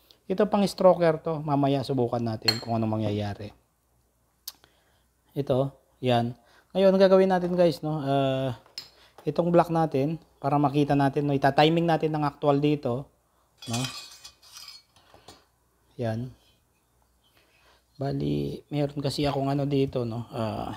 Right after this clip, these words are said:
yan. Na mga naguhitan na kasi ng pen, no? Naguhitan ko na ng pen nung nakaraan.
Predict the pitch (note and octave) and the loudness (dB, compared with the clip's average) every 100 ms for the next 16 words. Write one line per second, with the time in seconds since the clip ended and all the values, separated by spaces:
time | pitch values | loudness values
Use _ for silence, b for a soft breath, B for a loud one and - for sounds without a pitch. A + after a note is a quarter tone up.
0 | - A2+ A2+ A2+ - - b b b b | -8 -4 -4 -8 -14 -20 b b b b
1 | b - B2+ B2+ C3 C3+ C3 B2+ B2+ C3+ | b -6 -2 0 2 4 4 4 4 4
2 | C3+ C3+ C3+ B2 C#3 C3+ C3 - C3+ A#2 | 2 0 -2 -4 -6 -4 -6 -4 -4 -2
3 | A#2+ A#2+ _ _ _ _ _ _ _ _ | -6 -10 _ _ _ _ _ _ _ _
4 | _ _ _ _ _ _ _ _ C3+ A#2+ | _ _ _ _ _ _ _ _ -12 -4
5 | C3 C3 C3 C3 C3 C3 C3 C3 C3+ B2 | 0 2 0 -2 -2 0 0 -2 -2 -4
6 | B2 B2 A#2+ A#2+ B2 B2 A2 G#2+ A2+ | -2 -4 -4 -6 -6 -6 -6 -8 -10